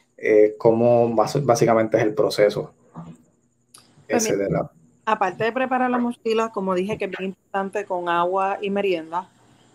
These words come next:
Speaker 2: y una toalla, otra cosa que también es importante llevar es cambio de ropa, porque no podemos caer,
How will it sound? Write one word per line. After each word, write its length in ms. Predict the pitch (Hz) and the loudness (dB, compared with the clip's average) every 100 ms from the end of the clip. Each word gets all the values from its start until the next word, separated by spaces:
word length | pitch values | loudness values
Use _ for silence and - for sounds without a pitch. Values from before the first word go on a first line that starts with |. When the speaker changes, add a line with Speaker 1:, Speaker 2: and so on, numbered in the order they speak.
| _ | _
Speaker 2:
y 180 | - 175 | -4 -2
una 220 | 170 170 | -2 -2
toalla, 520 | 196 202 175 175 180 - | 0 2 2 0 -4 -2
otra 340 | 185 185 185 | -2 0 -2
cosa 340 | 202 202 214 202 | -2 -6 -6 -6
que 460 | 190 180 175 170 _ _ _ _ _ _ - | -6 -4 -4 -6 _ _ _ _ _ _ -4
también 460 | 175 175 170 165 | -4 -2 -4 -4
es 80 | 180 | -6
importante 540 | 202 202 196 202 196 | -2 -4 -2 -4 0
llevar 400 | 196 190 185 160 - _ _ _ _ 170 | 0 2 0 -2 -8 _ _ _ _ -4
es 180 | 190 202 | -2 -2
cambio 380 | - 175 175 196 | -4 0 2 2
de 80 | |
ropa, 440 | 196 180 170 - 233 _ _ | 2 2 2 -4 -10 _ _
porque 280 | 190 175 180 | -4 -2 -2
no 120 | 175 | -2
podemos 340 | 175 175 180 196 | 0 0 0 -4
caer, 400 | 175 160 175 | -2 0 0